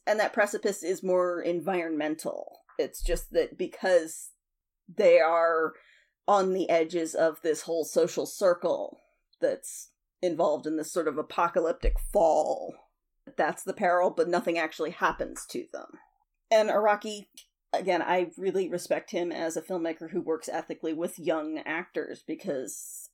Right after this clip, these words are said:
the, there are scenes of, you know, child sexual assaults in Mysterious Skin, and the way they're filmed and the way the whole film shooting was structured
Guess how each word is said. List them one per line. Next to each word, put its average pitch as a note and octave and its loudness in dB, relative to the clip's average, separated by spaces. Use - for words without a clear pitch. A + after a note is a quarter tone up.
the, E3 -12
there F3+ 2
are D3+ 2
scenes D#3 -4
of, D3 -12
you E3+ -2
know, C#3+ -4
child D3 -4
sexual A2 -6
assaults - -4
in C#3+ 0
Mysterious D#3 -4
Skin, B2 -4
and D#3+ -4
the E3 -2
way E3 2
they're D#3 0
filmed E3+ -2
and C#3+ -2
the G3+ 0
way G3+ 8
the F3 4
whole F3 0
film E3 -2
shooting G3 -2
was C3 -2
structured - -2